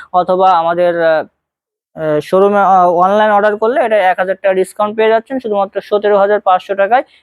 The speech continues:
এই ডিভানটা আপনি আমাদের কাছ থেকে নিতে পারছেন। এরপরে যেটা আছে এটা কিন্তু হচ্ছে নতুন ডিজাইনের একটা ডিভান দুই হাজার পঁচিশ সালের। এই যে ডিভানটা, এটার, আহ, কাপড়টাও কিন্তু খুবই সুন্দর। এটাও কিন্তু সুইট ভেলভেট কাপড়।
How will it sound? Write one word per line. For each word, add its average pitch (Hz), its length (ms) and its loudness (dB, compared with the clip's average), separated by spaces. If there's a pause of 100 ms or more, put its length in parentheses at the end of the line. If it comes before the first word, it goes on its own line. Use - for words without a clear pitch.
এই 214 140 2
ডিভানটা 208 380 0
আপনি 220 180 -2
আমাদের 190 280 0
কাছ 190 160 -2
থেকে 185 120 -2
নিতে 220 220 0
পারছেন। 135 340 -4 (440)
এরপরে 208 380 2
যেটা 214 280 2
আছে 202 300 -2
এটা 220 180 -2
কিন্তু 202 220 -4
হচ্ছে 208 260 -4
নতুন 208 380 -2
ডিজাইনের 208 300 2
একটা 202 200 -2
ডিভান 196 380 0
দুই 202 80 2
হাজার 185 180 0
পঁচিশ 190 380 -2
সালের। 196 260 2 (920)
এই 190 180 2
যে 202 120 2
ডিভানটা, 196 480 0
এটার, 190 380 0
আহ, 165 140 2
কাপড়টাও 202 580 -2
কিন্তু 208 240 -4
খুবই 214 640 -2
সুন্দর। 190 480 -2 (320)
এটাও 208 280 2
কিন্তু 226 240 -2
সুইট 214 320 0
ভেলভেট 190 380 0
কাপড়। 208 360 0